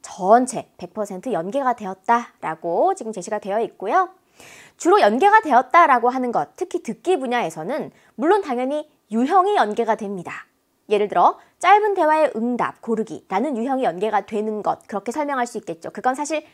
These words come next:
당연한 이야기고요. 왜냐하면 수능의 듣기는 유형이 거의 정형화되어 있기 때문입니다. 하지만 또 하나, 소재나 주제가 겹치는 것들이 상당히 많이 나왔습니다.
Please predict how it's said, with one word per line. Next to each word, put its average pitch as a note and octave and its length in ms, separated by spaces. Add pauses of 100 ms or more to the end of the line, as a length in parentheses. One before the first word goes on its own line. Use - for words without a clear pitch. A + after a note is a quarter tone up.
(140)
당연한 D4 420
이야기고요. F#3+ 640 (240)
왜냐하면 B3+ 300
수능의 F4+ 480
듣기는 A3 420 (320)
유형이 A#3+ 300
거의 G#3 440 (140)
정형화되어 D#4 760
있기 E3+ 180
때문입니다. G3 560 (340)
하지만 G4+ 320
또 A4 80
하나, G#4+ 300 (720)
소재나 A4 680 (280)
주제가 F#4 540
겹치는 C4 440
것들이 G3 460 (140)
상당히 A4+ 500
많이 F#3 220
나왔습니다. D#3+ 760